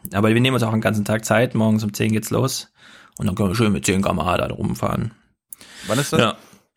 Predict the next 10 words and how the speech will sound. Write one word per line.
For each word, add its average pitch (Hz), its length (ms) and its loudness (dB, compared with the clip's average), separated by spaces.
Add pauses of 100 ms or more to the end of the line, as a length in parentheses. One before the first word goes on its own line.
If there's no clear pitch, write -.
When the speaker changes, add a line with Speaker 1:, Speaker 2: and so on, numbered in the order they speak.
(260)
Speaker 1:
Das 117 360 0 (140)
ist - 540 2 (1700)
aufwachenpodcast 110 840 -2
punkt - 160 -4
de 107 160 2
slash - 600 -2
termine. 139 840 0 (2500)
Am 139 1500 0
vierzehnten 170 720 -2
September. 143 680 -2